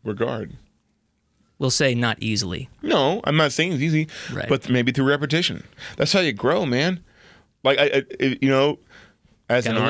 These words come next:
Speaker 1: artist,
Speaker 2: those
Speaker 1: I,
Speaker 2: heavy
Speaker 1: well, as an
Speaker 2: weights.
Speaker 1: ar-, as you as an artist and you as an artist, boy, you know, the first time someone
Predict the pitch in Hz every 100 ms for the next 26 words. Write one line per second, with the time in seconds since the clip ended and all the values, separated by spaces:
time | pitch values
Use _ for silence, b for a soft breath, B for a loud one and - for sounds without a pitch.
0 | 131 160 113 123 139 147 202 147 160 160
1 | 165 143 143 127 120 143 147 143 139 143
2 | 175 101 98 113 131 135 135 156 - B
3 | B B - 113 156 131 107 113 110 143
4 | 143 143 135 123 107 - 123 120 107